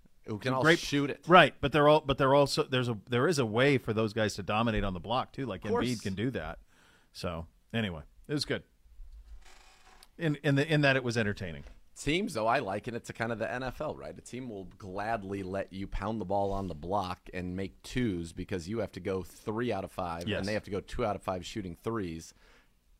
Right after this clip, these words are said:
Speaker 1: And they're, you know, not necessarily fruitful possessions, and it's hard to keep up. Just like in the N F L,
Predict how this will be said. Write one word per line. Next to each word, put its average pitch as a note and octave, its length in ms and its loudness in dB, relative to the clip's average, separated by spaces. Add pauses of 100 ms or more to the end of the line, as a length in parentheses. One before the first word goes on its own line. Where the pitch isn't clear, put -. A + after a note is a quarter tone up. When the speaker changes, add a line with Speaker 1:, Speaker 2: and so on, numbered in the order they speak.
(200)
Speaker 1:
And G#2 160 0
they're, G#2 260 2
you A#2+ 140 -2
know, F2+ 180 -6 (100)
not G2+ 280 -4
necessarily G2 500 -6
fruitful A2 460 -8
possessions, G2+ 640 -4
and F#2+ 180 -8
it's F#2 180 -10
hard G2+ 200 -2
to F2+ 80 -12
keep - 280 -10
up. A2+ 160 -2
Just - 200 -12
like G#2+ 120 -6
in G#2 80 -6
the G#2 140 -6
N A2 200 -6
F G2+ 200 -6
L, C#3 280 0